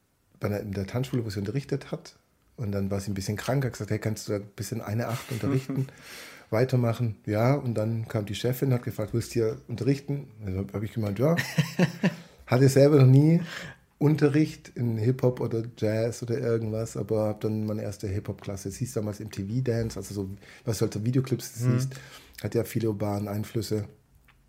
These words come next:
Speaker 1: Hab das quasi, und, weil ich konnte erzählen, ich konnte mir Schritte ausdenken durch, mm, was ich
Speaker 2: Ach,
Speaker 1: in
Speaker 2: du hast
Speaker 1: Clubs
Speaker 2: das alles
Speaker 1: gemacht hab.
Speaker 2: Freestyle quasi?
Speaker 1: Ja, ich hab halt einfach an-, angefangen, da zu unterrichten, mir Choreografien auszudenken.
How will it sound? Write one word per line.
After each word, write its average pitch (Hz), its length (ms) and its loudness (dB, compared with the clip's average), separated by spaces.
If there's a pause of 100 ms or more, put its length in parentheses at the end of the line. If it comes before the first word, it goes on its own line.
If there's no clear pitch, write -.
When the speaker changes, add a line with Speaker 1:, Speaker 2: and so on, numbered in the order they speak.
(180)
Speaker 1:
Hab - 120 2
das 131 140 6
quasi, 117 300 4
und, 143 280 -8
weil 120 100 2
ich - 160 -8
konnte 131 200 6
erzählen, 170 640 6 (160)
ich 135 120 -10
konnte 113 200 2
mir 110 120 -2
Schritte 139 340 0
ausdenken 139 500 2
durch, 120 340 -4 (140)
mm, 123 280 -10 (580)
was 113 160 -2
ich 107 60 -2
Speaker 2:
Ach, 104 60 0
Speaker 1:
in 107 40 0
Speaker 2:
du 156 80 6
hast 156 60 8
Speaker 1:
Clubs 170 140 2
Speaker 2:
das - 40 2
alles 160 160 6
Speaker 1:
gemacht - 160 0
hab. 151 80 8
Speaker 2:
Freestyle 147 600 -2 (1080)
quasi? 131 160 6
Speaker 1:
Ja, 175 200 12
ich 135 100 10
hab 135 80 12
halt 143 100 10
einfach 131 240 8
an-, 131 240 4
angefangen, 120 720 6 (380)
da 117 120 4
zu 123 120 0
unterrichten, 127 360 4
mir 120 100 4
Choreografien 120 500 2
auszudenken. 98 640 -6